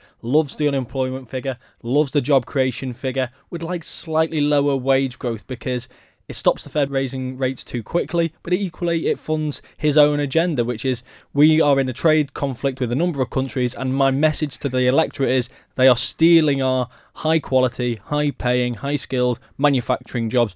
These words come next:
and we want them back." And if wages start to grow above three percent, up towards four percent, then you wonder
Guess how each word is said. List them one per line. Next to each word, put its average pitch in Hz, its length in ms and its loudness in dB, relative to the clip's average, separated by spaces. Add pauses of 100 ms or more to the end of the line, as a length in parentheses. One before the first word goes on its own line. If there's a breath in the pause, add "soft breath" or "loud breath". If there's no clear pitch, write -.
(140 loud breath)
and 127 140 0
we 139 100 4
want 131 300 2
them 127 180 2
back." 120 320 -2 (180 soft breath)
And 123 80 -4
if 123 120 -4
wages 156 340 0
start 151 280 -2
to 143 80 -2
grow 143 260 0
above 135 260 2
three 139 240 -2
percent, 151 480 -2 (140)
up 156 140 -2
towards 143 280 0
four 156 260 2
percent, 190 380 -4 (320 soft breath)
then 147 220 0
you 160 100 -2
wonder 160 400 0